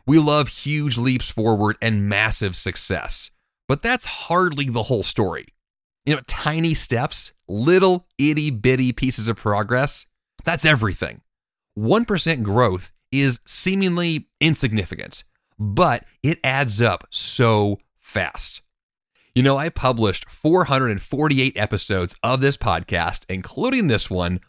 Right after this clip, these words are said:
one week at a time for nine years. And I began that process before I felt ready. I took tiny steps just to get started, and then tiny steps each and every week just to keep this thing going.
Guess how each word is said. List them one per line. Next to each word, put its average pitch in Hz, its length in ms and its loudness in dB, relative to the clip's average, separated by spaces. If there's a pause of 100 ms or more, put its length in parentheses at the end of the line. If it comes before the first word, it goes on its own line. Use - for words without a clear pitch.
(300)
one 131 640 0
week 131 400 0
at 135 140 2
a 147 40 0
time 90 520 -2 (240)
for 143 100 4
nine 127 320 2
years. 123 480 -2 (480)
And 165 500 0
I 139 180 0
began 139 480 0
that 139 120 -2
process 123 560 -2
before 135 560 -2
I 127 140 2
felt 107 320 -4
ready. 92 340 -2 (460)
I 160 160 0
took 143 240 0
tiny 135 340 0
steps 131 400 -2
just 120 480 -2
to 127 60 -6
get 107 180 -6
started, 170 540 2 (260)
and 156 100 2
then 147 140 0
tiny 147 380 -2
steps - 480 -2
each 135 220 -2
and 110 120 -2
every 101 240 -2
week 151 380 -4 (280)
just 127 420 0
to 160 60 0
keep 120 300 -4
this 104 200 -2
thing 101 220 -2
going. 131 380 2